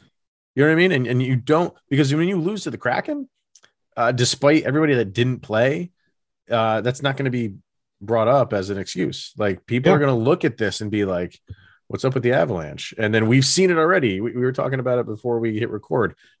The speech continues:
Speaker 1: again, that, uh, you know, people are already, and I know this is subjective, m-, removing the Avalanche from their number one spot in their power rankings.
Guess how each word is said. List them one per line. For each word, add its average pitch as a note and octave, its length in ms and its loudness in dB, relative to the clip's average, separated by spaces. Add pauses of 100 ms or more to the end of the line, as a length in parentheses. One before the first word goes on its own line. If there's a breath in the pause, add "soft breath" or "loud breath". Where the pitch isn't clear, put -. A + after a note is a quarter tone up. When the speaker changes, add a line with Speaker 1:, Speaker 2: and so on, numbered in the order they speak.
Speaker 1:
again, F2 340 -4 (460 loud breath)
that, A2+ 360 2
uh, G2+ 560 0
you A2+ 120 0
know, F#2+ 320 -2
people C3 280 -2
are D3+ 220 4
already, C#3+ 800 2
and A2 100 -6
I G#2+ 40 -4
know A2+ 160 0
this C3+ 160 -4
is C#3 340 -8 (400)
subjective, A#2+ 680 -2 (1120 soft breath)
m-, C3+ 320 6
removing C#3+ 640 4
the C#3 140 2
Avalanche A2+ 500 -2
from G#2+ 220 -2
their G#2+ 120 -2
number A2 200 -2
one G#2+ 160 -4
spot G2+ 340 -4
in F#2 80 -8
their F2+ 100 -6
power E2 320 -6
rankings. - 460 -20